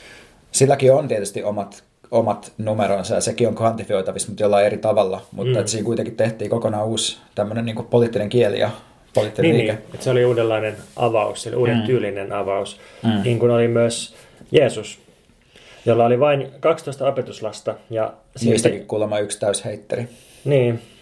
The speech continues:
Speaker 2: Ja silti tota Jeesuksen opetukselle on perustettu kahden pilkku neljän miljardin ihmisen uskonto. Ja tätä Jeesus-esimerkkiä laadullisesta neroudesta käytettiin semmoisessa elokuvassa kuin, äh, Twenty-four Hour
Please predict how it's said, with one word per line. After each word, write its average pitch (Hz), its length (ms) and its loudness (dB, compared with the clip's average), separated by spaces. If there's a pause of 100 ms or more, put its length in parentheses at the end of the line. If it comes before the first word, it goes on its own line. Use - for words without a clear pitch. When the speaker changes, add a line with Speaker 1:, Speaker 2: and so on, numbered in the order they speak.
(220)
Speaker 2:
Ja - 180 -6
silti 120 300 2
tota 117 280 2
Jeesuksen 117 440 0
opetukselle 107 560 -4
on 107 160 -6 (240)
perustettu 117 480 0
kahden 120 280 0
pilkku 117 260 0
neljän 120 300 4
miljardin 120 440 2
ihmisen 123 540 -2
uskonto. 120 480 0 (360)
Ja 120 60 2
tätä 131 380 2
Jeesus-esimerkkiä 123 1300 -4 (320)
laadullisesta 120 880 0
neroudesta 123 640 0
käytettiin 113 460 -4
semmoisessa 117 640 0 (360)
elokuvassa 120 800 0
kuin, 113 280 -2
äh, 110 260 0 (300)
Twenty-four 139 580 2
Hour 117 240 4